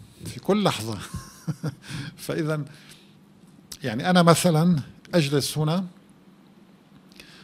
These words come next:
ومنذ، آه، عشرين، ثلا-، ثلاثين سنة أنا كل يوم أجلس لأتدبر القرآن، ونادرًا ما أذهب للاحتفال بمولد نبوي،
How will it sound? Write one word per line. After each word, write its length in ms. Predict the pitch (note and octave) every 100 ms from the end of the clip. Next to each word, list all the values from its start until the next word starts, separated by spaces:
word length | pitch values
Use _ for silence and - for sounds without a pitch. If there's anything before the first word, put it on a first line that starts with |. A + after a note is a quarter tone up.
| - -
ومنذ، 680 | C3+ D3+ G3 F3+ E3 F3+ F#3+ - - - - - - - - C#3+
آه، 840 | C3 A#2 - - - - - F#2
عشرين، 380 | B2 - E3+ F#3+
ثلا-، 500 | - C#3+ C#3 C3+ D3
ثلاثين 500 | B2+ C#3+ C3 - E3
سنة 400 | B2+ C#3 C#3 D3 - - - - - - - - - - - -
أنا 140 | F3
كل 220 | F3+ A#3+ A#3
يوم 220 | G#3 F3+
أجلس 480 | F#3 D3+ E3+ - D#3+
لأتدبر 580 | D#3 D#3+ D#3+ D#3 D3
القرآن، 540 | C3 - A2+ A#2 C3 C3 - - - - - - - - - - - _ - - - - - - - - - - - D3
ونادرًا 1200 | E3+ F#3 F#3+ - - - F3+ G#3+ A#3+ G#3 F#3+ F3+
ما 440 | F3 F3 E3 F#3+
أذهب 340 | E3+ C#3+ D3
للاحتفال 1000 | C#3 C#3+ C3+ C3 B2 A#2 - C#3+ F3 F3
بمولد 400 | D3 D3 C#3+ A#2+
نبوي، 360 | B2+ C3 A#2